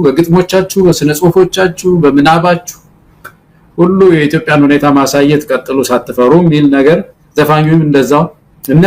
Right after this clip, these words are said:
በዓሉ ግርማ ምን ሲል ሰማሁት? እሱ ወደ አክቲቪስት ጠጋ ያለ ሰው፣ ትንሽ ወደ ለውጥ ጠጋ ያለ ማለቱ ነው። ሰው እየተዋረደ ነው በኢትዮ-፣ በኢትዮጵያ ታሪክ ውስጥ በጣም የተከበሩት፣ እ፣ በዓሉ ግርማን ተመልክተው።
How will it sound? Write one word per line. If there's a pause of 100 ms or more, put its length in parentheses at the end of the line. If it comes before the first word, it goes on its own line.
በዓሉ
ግርማ (440)
ምን
ሲል
ሰማሁት?
እሱ (1400)
ወደ
አክቲቪስት
ጠጋ
ያለ
ሰው፣ (480)
ትንሽ
ወደ
ለውጥ
ጠጋ
ያለ
ማለቱ
ነው።
ሰው (1120)
እየተዋረደ
ነው
በኢትዮ-፣
በኢትዮጵያ
ታሪክ
ውስጥ (120)
በጣም
የተከበሩት፣ (380)
እ፣ (800)
በዓሉ
ግርማን
ተመልክተው።